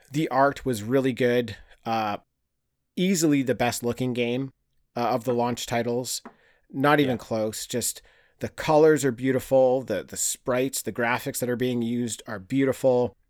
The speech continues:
Speaker 1: Big, big sprites, like, big graphics, everything. Eh, n-, none of this tiny, s-, you know, s-, tiny crap where you can kinda, can't even see what your guy looks like.
Speaker 2: Yeah.
Speaker 1: Everything's big. The buil-, the castles look big. Everything,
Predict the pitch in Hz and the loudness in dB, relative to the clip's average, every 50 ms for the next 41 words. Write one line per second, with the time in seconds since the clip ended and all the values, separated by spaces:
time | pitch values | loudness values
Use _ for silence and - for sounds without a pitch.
0 | _ _ _ _ _ _ _ - - 139 156 175 165 151 - - 123 98 - 135 | _ _ _ _ _ _ _ 2 4 4 4 4 2 -2 -12 -14 -10 -4 0 0
1 | 170 180 180 180 - _ - - - - - - 147 151 180 196 - - - 92 | 0 0 -2 -8 -18 _ -8 -6 -4 -4 0 2 4 4 4 4 0 -2 -4 -4
2 | 95 92 - - 127 135 151 147 135 - 131 120 117 135 135 - 160 151 143 - | -4 -6 -6 -2 0 0 0 0 -2 -2 -2 0 0 -2 -2 -2 -2 -2 -2 -4
3 | - - 120 120 120 123 117 123 123 117 113 117 113 _ _ _ _ _ _ - | -6 -6 -4 -4 -4 -4 -2 -2 -2 -2 -2 -4 -6 _ _ _ _ _ _ -8
4 | 107 113 135 151 143 131 170 156 156 165 165 147 143 117 - - - 131 120 123 | -6 -4 -2 -2 -2 -2 -2 0 0 2 2 2 0 -2 -4 -4 -4 -2 0 0
5 | 135 139 139 131 - - - _ _ - 139 123 107 101 - - - 113 120 123 | 0 0 0 -2 -2 -4 -6 _ _ -8 -6 -4 -4 -4 -6 -6 -6 -4 -4 -4
6 | 123 107 - - - - 110 107 117 120 - - 120 110 110 110 - 127 123 - | -4 -4 -6 -6 -4 0 0 0 0 0 -2 -4 -4 -4 -4 -6 -6 -6 -6 -6
7 | 123 120 113 107 - 131 127 123 110 101 - - 127 117 113 - 101 90 120 107 | -6 -6 -6 -4 -4 -4 -4 -2 -2 -4 -4 -4 -4 -4 -6 -6 -6 -6 -4 -2
8 | 110 113 110 110 - 117 110 113 - - 120 131 165 185 170 131 - - - 139 | -2 -2 -4 -4 -4 -4 -2 -2 -2 0 0 0 0 2 0 0 0 -4 -2 2
9 | 135 143 151 151 139 123 107 104 82 117 123 131 - 131 117 104 92 - - 139 | 4 4 4 4 2 0 -8 -8 -6 -4 -4 -4 -6 -6 -10 -10 -8 -4 -2 -2
10 | 139 135 - 151 139 131 127 139 131 113 - - 127 131 131 127 127 123 127 123 | -2 -2 -2 -4 -4 -4 -4 -4 -6 -6 -6 -4 -4 -2 -2 -2 -4 -4 -4 -4
11 | 123 120 113 | -4 -6 -6